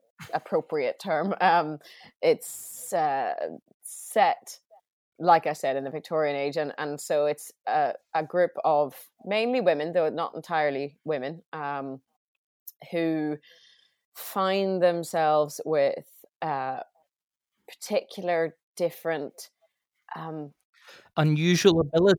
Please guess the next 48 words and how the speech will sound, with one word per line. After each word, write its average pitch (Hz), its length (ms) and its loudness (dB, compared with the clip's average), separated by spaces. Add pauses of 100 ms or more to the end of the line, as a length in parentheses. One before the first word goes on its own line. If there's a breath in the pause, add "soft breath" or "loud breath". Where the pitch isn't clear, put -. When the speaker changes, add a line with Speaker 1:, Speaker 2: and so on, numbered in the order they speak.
(140)
Speaker 1:
Unu-, 262 320 2
there 349 140 6
you 254 140 4
go, 269 240 4
unusual 233 460 2
abilities. 185 840 0 (100)
I 202 60 -10
think 180 100 -6
that 147 140 -2
was - 80 -6
the 127 80 -6
one 131 80 -4
in 131 80 -10
the 123 80 -6
press - 360 -2
release, 139 280 0
wasn't 165 220 -2
it? 143 100 -4 (320 loud breath)
Yeah, 254 300 12
'cause 240 200 4 (220 loud breath)
that's 311 180 8
the 294 60 0
thing. 269 220 8
It's, - 180 4
it's 233 220 4
not 277 180 6
necessarily 240 420 6
that 196 60 0
they've 214 100 8
all 202 140 12
got 185 140 6
powers. 185 460 12
It's 185 120 -4
not 220 180 10
like, - 340 8
you 190 120 2
know, 151 160 8
like 160 160 8
an 160 80 0
X-Men 143 460 -2
thing. 143 220 0 (360 soft breath)
Um, 165 460 2 (180)
so 170 400 2
they, 175 200 2 (160)
they 175 280 2 (400)
don't 208 260 0
necessarily 165 840 0 (420)
know 175 500 2